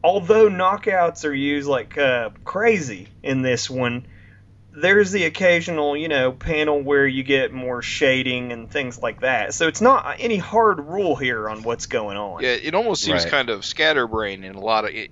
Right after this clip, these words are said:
Speaker 2: from panel to panel
Speaker 3: <laughs>
Speaker 2: in coloring technique. Like, um,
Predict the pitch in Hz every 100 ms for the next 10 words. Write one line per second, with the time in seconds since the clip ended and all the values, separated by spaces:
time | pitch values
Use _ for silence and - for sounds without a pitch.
0 | - - 110 - 143 120 - - 143 139
1 | 110 92 - - - _ - 107 - 143
2 | 131 110 98 107 92 101 87 - 113 110
3 | - 117 117 117 113 110